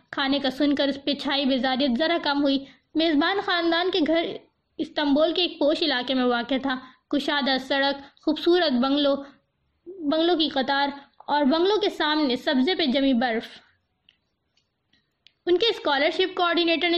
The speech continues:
چند باتیں انہیں ذہن نشین کروا دی تھی۔ ترکی میں جوتے گھر سے باہر اتارنے ہیں، گھاس پر نہیں چلنا ہے اور ملاقات کے وقت ترک خاندان کے بڑے کا ہاتھ چومنا ہے۔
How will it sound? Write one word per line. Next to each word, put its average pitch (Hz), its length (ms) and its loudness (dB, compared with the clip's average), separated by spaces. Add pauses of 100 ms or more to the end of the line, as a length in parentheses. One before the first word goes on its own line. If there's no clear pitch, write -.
چند 320 180 0
باتیں 311 260 2
انہیں 311 160 2
ذہن 277 300 0
نشین 277 320 0
کروا 247 360 -2
دی 240 80 -2
تھی۔ 247 260 -2 (380)
ترکی 302 280 0
میں 302 120 2
جوتے 285 360 2
گھر 269 200 2
سے 269 100 -2
باہر 254 280 0
اتارنے 330 400 0
ہیں، 339 140 2 (400)
گھاس 320 300 -2
پر 302 80 0
نہیں 262 340 0
چلنا 330 320 0
ہے 349 140 2 (300)
اور 269 120 -2
ملاقات 277 580 0
کے 302 120 0
وقت 311 540 -2
ترک 392 220 0
خاندان 294 480 0
کے 359 100 0
بڑے 262 240 2
کا 339 100 -4
ہاتھ 302 360 -4
چومنا 240 300 -2
ہے۔ 254 120 -2